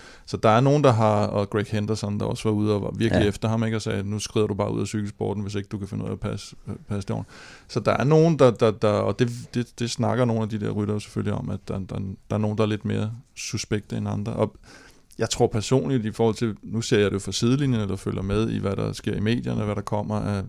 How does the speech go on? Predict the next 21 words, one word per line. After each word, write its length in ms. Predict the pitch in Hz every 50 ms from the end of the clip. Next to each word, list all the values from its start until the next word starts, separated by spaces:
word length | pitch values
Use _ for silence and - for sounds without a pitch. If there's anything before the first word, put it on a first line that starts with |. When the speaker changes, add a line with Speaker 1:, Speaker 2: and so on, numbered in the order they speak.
| - - -
Speaker 1:
af, 380 | 95 95 95 - - - 101 95
af, 80 | 95 95 - - -
af 80 | 101
sager. 320 | - - 104 104 107 117 131 - - - - - - _ _ - _ - - -
Og, 140 | 110 107 - -
og 140 | - 110 101
som 220 | - 110 113 101
Stefan 380 | - - - 113 113 120 127 113
siger, 140 | 110 110 107
jeg 100 | 104 -
tror 160 | - 110 104
også, 120 | 101 - -
det, 60 | 107 101 98
det 60 | -
er 40 | -
jo 80 | 104 98 -
på 120 | - 101
et 80 | 98 - - - - -
meget 340 | - 82 98 101 101 113 120
lavere 260 | 117 110 110 120 123
niveau. 420 | 123 120 113 104 113 123 139 147